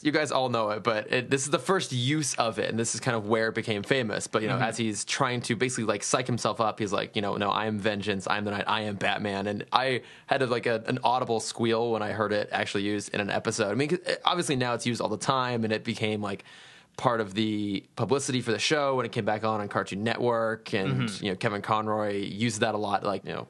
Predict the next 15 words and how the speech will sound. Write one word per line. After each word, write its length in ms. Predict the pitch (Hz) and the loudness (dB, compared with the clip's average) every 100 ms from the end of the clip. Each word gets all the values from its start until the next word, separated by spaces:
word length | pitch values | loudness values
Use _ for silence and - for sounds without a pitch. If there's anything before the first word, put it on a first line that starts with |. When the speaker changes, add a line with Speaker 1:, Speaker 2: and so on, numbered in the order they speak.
| - | -6
Speaker 1:
introductions 560 | 113 107 - 101 98 | -2 0 -2 -4 -2
at 160 | 98 98 | -2 0
Speaker 2:
Right. 320 | 131 113 107 - - - | 0 0 -4 -12 -12 0
Speaker 1:
Comic-Con 380 | 180 185 165 147 | 2 2 2 0
panels 360 | 143 135 127 | 0 0 0
and 80 | 117 | -2
stuff, 280 | - 123 117 | 0 0 0
and 80 | 117 | -2
it's 100 | - | -2
become, 180 | 123 117 | 0 0
like, 100 | 113 | 0
a, 100 | 110 | -2
a, 100 | 117 117 - | -2 -4 -6
a 60 | 117 | -4
staple 800 | - - - 139 135 104 92 87 | -2 -2 0 0 0 -2 -4 -8